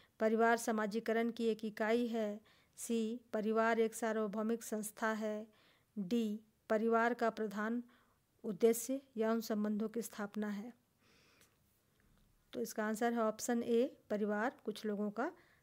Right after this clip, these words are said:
संग्रह है। नेक्स्ट, नेक्स्ट क्वेश्चन है,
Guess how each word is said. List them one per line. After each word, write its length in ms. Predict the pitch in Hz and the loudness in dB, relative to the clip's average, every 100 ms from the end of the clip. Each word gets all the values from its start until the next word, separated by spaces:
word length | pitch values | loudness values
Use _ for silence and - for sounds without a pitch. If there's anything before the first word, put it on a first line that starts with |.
| _ | _
संग्रह 380 | - 214 202 202 | -6 -2 -2 -4
है। 260 | 190 - - _ _ _ _ _ _ _ _ _ _ _ _ _ _ _ _ _ _ _ _ _ _ | -6 -10 -16 _ _ _ _ _ _ _ _ _ _ _ _ _ _ _ _ _ _ _ _ _ _
नेक्स्ट, 260 | 233 233 - - 220 226 | -2 -2 -4 -6 -4 -4
नेक्स्ट 460 | 233 226 240 - | -2 0 0 -2
क्वेश्चन 340 | 226 220 220 220 | -4 -2 -2 -2
है, 200 | 240 | -4